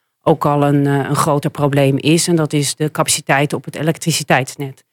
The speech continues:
En dat heeft onze volle aandacht, hè. En dat is belegd bij de netbeheerders. En, eh, wij zijn ook bezig, en ook mijn, eh, collega Yvonne van Delft is heel hard bezig om, eh,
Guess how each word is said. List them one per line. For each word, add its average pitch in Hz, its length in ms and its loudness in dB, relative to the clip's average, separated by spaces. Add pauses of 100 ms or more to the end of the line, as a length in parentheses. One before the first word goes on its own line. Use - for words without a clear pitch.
(400)
En 160 100 2
dat 165 140 2
heeft 170 320 2
onze 151 160 -2
volle 180 260 2
aandacht, 196 600 0
hè. 175 200 0
En 143 920 -4
dat 143 140 -8
is 139 100 -12
belegd 147 340 -2
bij 139 160 -2
de 139 80 0
netbeheerders. 156 920 2 (440)
En, 147 380 2
eh, 143 280 -8 (100)
wij 151 140 2
zijn 147 200 2
ook 139 80 0
bezig, 165 500 2
en 151 140 -4
ook 143 100 -4
mijn, 143 260 0
eh, 143 100 -6
collega 147 640 0
Yvonne 147 360 -4
van 147 140 -4
Delft 170 320 0
is 151 100 -6
heel 147 180 0
hard 139 180 -4
bezig 143 520 -6
om, 143 360 -8
eh, 143 60 -6